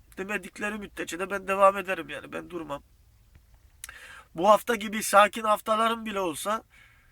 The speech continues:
e, ya ne bileyim yani, şimdi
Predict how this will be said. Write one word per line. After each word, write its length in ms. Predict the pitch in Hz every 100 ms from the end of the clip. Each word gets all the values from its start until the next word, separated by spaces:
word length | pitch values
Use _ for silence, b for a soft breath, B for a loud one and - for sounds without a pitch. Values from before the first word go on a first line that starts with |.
| B B B _ -
e, 80 | 156 156 151 151 123 117 - - 247 _ _ _ _ - - -
ya 240 | 196 - - - - - - - - _ -
ne 160 | 208
bileyim 220 | 214 196 160
yani, 300 | 156 147 -
şimdi 420 | - 175 180